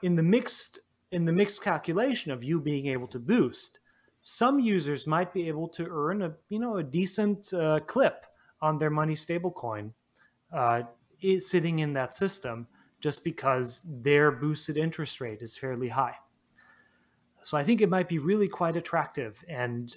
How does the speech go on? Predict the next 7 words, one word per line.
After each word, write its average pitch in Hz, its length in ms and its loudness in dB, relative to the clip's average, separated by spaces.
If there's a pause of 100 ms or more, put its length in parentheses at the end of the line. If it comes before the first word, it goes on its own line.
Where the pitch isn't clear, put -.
(120)
uh, 113 320 0 (720)
it 208 160 -2
will 202 120 6
make 220 300 6
it 220 100 4
so - 180 0
that 165 340 2